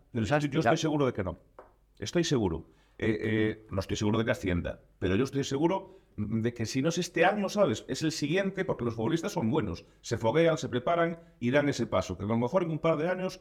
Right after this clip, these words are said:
Speaker 1: no digo ya la primera, ¿eh? Pero estar en segunda división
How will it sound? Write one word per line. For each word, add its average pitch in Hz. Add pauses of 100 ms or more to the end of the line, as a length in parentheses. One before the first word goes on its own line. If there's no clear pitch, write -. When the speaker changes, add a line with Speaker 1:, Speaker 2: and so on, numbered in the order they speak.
(140)
Speaker 1:
no 110
digo 147
ya 113
la 95
primera, 76
¿eh? 104
Pero 92
estar -
en 123
segunda 120
división 156